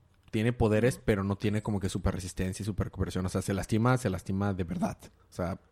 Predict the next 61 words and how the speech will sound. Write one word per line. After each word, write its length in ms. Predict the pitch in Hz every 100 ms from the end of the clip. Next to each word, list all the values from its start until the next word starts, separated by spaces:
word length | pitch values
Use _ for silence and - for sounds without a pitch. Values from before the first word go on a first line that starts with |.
| _ -
se 140 | 101
cayó, 420 | - 98 104 131 -
pues, 180 | - -
tiene 180 | - 98
el 40 | 110
brazo 200 | 104 120
dislocado, 340 | 101 101 101
tiene 180 | 98 95
que 80 | 104
ir 40 |
al 60 | 95
hospital. 300 | - 92 113
Eso, 100 | 180
es 80 | 160
lo, 120 | 180
eso 80 | -
es 160 | 156 175
algo 240 | 160 160
que 100 | 135
sí 80 | 123
me 60 | 98
gustó. 240 | - - _ - - - - - - - _
Kill 300 | - 185 220
Speed 360 | - - 98 101 - -
ha 100 | 107
llegado 260 | 110 98
al 60 | 95
hospital. 500 | 95 131 147 160 113
Está 360 | 101 - 107 107
aterrorizando 520 | 104 98 92 110 101
a 20 |
todos 300 | 95 135 147
los 120 | 139 117
doctores 360 | 107 104 98
ahí. 260 | 92 92 - - - - -
Derek 340 | 110 120 127
distrae 460 | 127 104 - 104 123
a 40 |
su 120 | 120 127
mamá 320 | 127 127 131
para 180 | 98 -
que 100 | 98
no 80 |
se 100 | 101
dé 100 | 107
cuenta 260 | 107 107 104
de 100 | 101
que 400 | - 104 113 120
él 180 | 123 - - -
se 140 | - -
pone 160 | 110 120
el 60 |
uniforme 640 | 143 151 165 147 147 151 -
y 220 | 113 104
la 120 | 95
pelea 260 | - 98 101
comienza. 480 | 90 107 90 - - _ _ _ _ _ - -
Y 280 | 101 98 92
ahí 100 | 104
se 80 | -
queda. 180 | 185